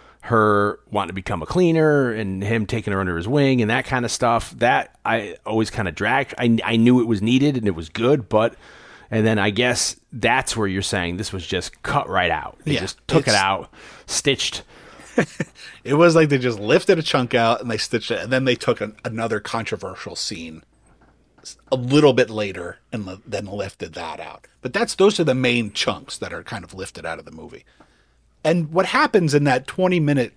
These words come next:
Speaker 2: chunk or so in the middle is we establish her, more of Leon trying to train her to be a cleaner.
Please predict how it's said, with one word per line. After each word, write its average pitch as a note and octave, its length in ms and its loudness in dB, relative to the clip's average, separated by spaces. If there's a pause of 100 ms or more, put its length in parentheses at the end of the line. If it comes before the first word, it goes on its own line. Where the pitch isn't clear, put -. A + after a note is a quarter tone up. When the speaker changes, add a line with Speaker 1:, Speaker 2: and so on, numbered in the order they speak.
Speaker 2:
chunk - 320 -2
or A2 60 0
so F2 360 -6
in F2+ 100 -16
the F2+ 60 -12
middle F#2+ 420 -6 (1000)
is C3+ 260 0
we C#3 240 -2
establish F3 680 0
her, D#3 540 2 (680)
more D#3 600 6
of C3+ 200 -2
Leon A#2+ 600 2 (120)
trying A#2 240 -2
to G2+ 80 -10
train A#2+ 420 0
her G2 500 -10
to - 100 -18
be F#2+ 160 -6
a F#2+ 40 -8
cleaner. - 540 -14